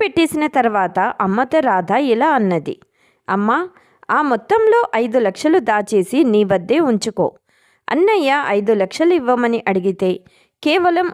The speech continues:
ఐదు లక్షలే ఇవ్వు, మిగతా డబ్బులు నీ ఖాతాలో జమ చేసుకో. మరియు ఒక విషయం గుర్తుంచుకో,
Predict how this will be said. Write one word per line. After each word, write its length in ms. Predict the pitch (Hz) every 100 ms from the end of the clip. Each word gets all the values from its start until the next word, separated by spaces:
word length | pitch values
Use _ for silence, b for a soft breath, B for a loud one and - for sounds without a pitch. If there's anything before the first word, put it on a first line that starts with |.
| -
ఐదు 220 | 214 226
లక్షలే 500 | 196 190 302 320 370
ఇవ్వు, 460 | 262 202 208 165 - b b -
మిగతా 440 | 208 254 277 427 427
డబ్బులు 380 | 285 214 233
నీ 240 | 269 233 214
ఖాతాలో 640 | 220 190 185 233 247 330
జమ 240 | 233 196
చేసుకో. 520 | 226 240 185 - 170 - - _ _ _
మరియు 340 | 208 269 392 403
ఒక 260 | 339 233
విషయం 460 | 247 202 - 302 262
గుర్తుంచుకో, 640 | 190 - 226 226 190 175